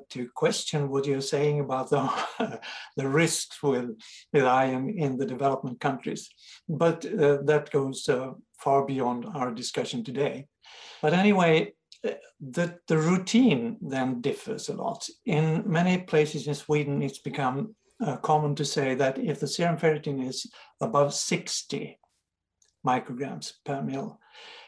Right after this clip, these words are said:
you don't need, uh, to start any iron treatment. Whereas if it's below sixty, either you take a new one within a month or you, uh, even start giving them iron.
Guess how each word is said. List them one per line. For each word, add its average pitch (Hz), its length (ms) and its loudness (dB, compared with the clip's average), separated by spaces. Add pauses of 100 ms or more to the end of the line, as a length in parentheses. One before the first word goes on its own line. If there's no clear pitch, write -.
you 139 180 2
don't 127 400 0
need, 117 560 -4 (100)
uh, 120 360 -2
to 147 100 -4
start 123 420 -4
any 143 640 -4
iron 127 540 -2
treatment. 180 560 -6 (280)
Whereas 139 440 0 (220)
if - 220 0
it's - 260 -2
below 147 480 0
sixty, 160 720 -4 (260)
either 147 340 4
you 147 160 2
take 135 300 -6
a 139 60 -2
new 135 260 2
one 147 380 0
within 143 320 -2
a 135 60 -4
month 147 380 -2 (140)
or 139 260 6
you, 135 320 -2 (160)
uh, 143 60 -6
even 139 400 -4
start 127 500 0 (120)
giving 147 340 -2
them 131 140 -6
iron. - 420 -6